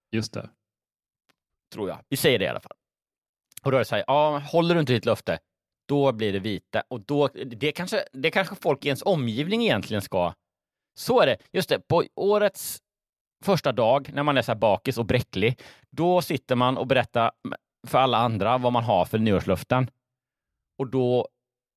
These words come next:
Speaker 2: får de i sin tur liksom komma med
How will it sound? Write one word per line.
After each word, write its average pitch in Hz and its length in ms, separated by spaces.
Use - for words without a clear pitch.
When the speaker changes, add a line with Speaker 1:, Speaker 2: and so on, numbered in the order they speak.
Speaker 2:
får 147 120
de 147 480
i 139 40
sin 110 300
tur 98 320
liksom 92 400
komma 98 340
med 90 380